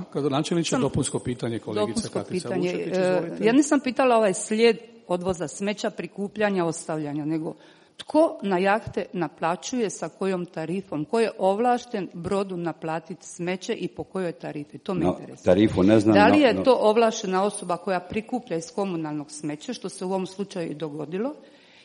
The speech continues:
Speaker 2: ili je to nautički centar, ili nautički centar samo uzima smeće i plaćamo mi? Evo, to me interesira.
Speaker 3: Ne, ne, nautički centar skuplja smeće, nautički centar naplaćuje smeće,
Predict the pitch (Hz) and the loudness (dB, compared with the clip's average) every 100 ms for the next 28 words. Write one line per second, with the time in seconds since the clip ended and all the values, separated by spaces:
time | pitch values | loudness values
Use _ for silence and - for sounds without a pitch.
0 | - 247 262 220 233 226 196 202 196 - | -2 2 4 2 2 0 0 -2 -6 -8
1 | 170 - 233 277 294 254 - - - _ | -8 -2 0 2 0 -2 -4 -16 -20 _
2 | - 277 269 240 240 254 - 214 240 226 | -2 2 4 2 2 -4 -4 -2 0 0
3 | 190 - 233 214 214 202 175 202 202 226 | -2 -2 -2 -2 -2 -2 -2 -4 -4 -2
4 | 254 226 202 - 202 196 185 170 165 160 | -2 -2 -6 -4 -4 -4 -4 -6 -6 -8
5 | 139 - _ 180 165 - 202 175 147 156 | -10 -18 _ -12 -12 -8 -6 -4 -4 -6
6 | 143 - - 87 78 67 87 113 98 - | -8 -10 -8 -4 -4 -2 0 0 0 -4
7 | 92 90 98 90 82 71 - - - - | -4 0 0 2 -2 -6 -10 -18 -4 -2
8 | 113 120 107 113 117 107 117 110 - - | 0 0 0 2 0 2 0 -2 -8 -20
9 | _ _ _ _ _ _ _ _ _ - | _ _ _ _ _ _ _ _ _ -8
10 | 92 82 - 85 - 92 82 76 78 - | -6 -8 -10 -10 -4 -4 -2 -4 -6 0
11 | 107 104 107 - 95 95 - 92 | 0 2 -2 -2 -2 -2 -2 -2